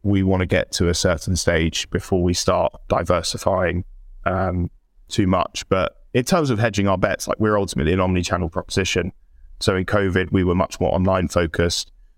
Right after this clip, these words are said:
Now we're moving to a much more sort of brick and mortar presence because that's where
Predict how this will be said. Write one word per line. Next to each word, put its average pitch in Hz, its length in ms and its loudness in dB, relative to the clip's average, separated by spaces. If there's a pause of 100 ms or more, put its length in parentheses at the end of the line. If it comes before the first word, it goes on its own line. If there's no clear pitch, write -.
(100)
Now 90 220 2
we're 90 120 0
moving 90 300 2
to - 120 0
a 90 40 4
much - 240 0
more 90 260 0
sort - 180 -4
of - 160 -6
brick - 200 -2
and 95 80 2
mortar 92 300 0
presence - 600 -2
because - 300 -4
that's - 280 -2
where 87 180 2